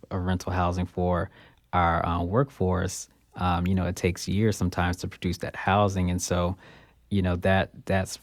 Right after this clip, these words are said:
really kind of created a, a, a situation where there's, is difficult to, to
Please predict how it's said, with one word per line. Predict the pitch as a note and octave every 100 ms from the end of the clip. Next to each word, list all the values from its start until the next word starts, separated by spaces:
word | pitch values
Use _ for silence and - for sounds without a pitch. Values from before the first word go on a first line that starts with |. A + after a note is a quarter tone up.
| -
really | F#2 G2+ G2
kind | - F#2
of |
created | E2+ - F2+ F2+
a, | E2 F2+ -
a, | F#2 F2 - -
a | F#2
situation | - F2 F2+ G#2 G#2+ - G2+
where | F#2 F2+
there's, | F2 F2+ F2+ F2+ - - _ _ _ -
is | F2+ F#2 -
difficult | A2+ - - G2+ F#2 -
to, | - F#2+ F2+ F2 D#2 - -
to | - F#2+ F2+